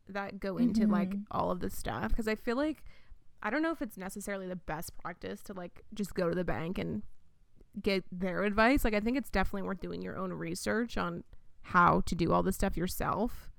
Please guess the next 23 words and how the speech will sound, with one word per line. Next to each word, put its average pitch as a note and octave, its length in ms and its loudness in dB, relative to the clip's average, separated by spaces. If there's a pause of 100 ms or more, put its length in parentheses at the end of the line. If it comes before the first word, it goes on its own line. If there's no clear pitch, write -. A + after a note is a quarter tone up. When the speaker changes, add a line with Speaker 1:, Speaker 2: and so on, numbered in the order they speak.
(240)
Speaker 2:
Yeah. G#3+ 280 2
Speaker 1:
Um, - 260 -4 (400)
which - 180 2
is G3+ 60 2
something A3 260 6
I C#4 80 10
wish F3+ 260 6
I G3 80 6
did F3+ 200 0
earlier E3+ 380 2
on. F#3 260 4
Like, G3 140 0
I F#3 60 0
was F#3 140 0
just G3 140 -2
like, G#3 120 2
"Oh, E4 140 2
I C#4+ 40 2
don't C#4+ 120 -2
know C#4 100 0
how A#3 120 0
that G3+ 160 2
works." F3 440 0